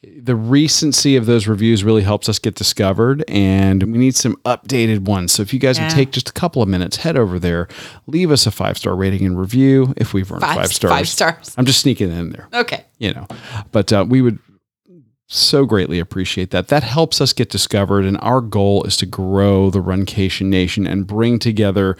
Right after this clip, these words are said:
Speaker 1: foodies and runners and people who love travel and experiencing the country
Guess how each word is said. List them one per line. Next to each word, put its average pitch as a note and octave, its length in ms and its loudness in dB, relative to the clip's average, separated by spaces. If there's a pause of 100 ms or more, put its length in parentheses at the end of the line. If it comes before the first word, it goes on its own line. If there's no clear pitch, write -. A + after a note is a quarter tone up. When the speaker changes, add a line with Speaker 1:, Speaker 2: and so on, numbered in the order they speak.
(300)
Speaker 1:
foodies C#3+ 840 4
and G#2 280 0
runners A#2+ 640 4
and G#2 180 -6
people - 280 -4
who G#2+ 140 0
love G2+ 280 0
travel A#2 540 0
and G2 100 0
experiencing A2 840 0
the F#2 80 -2
country F#2 640 -4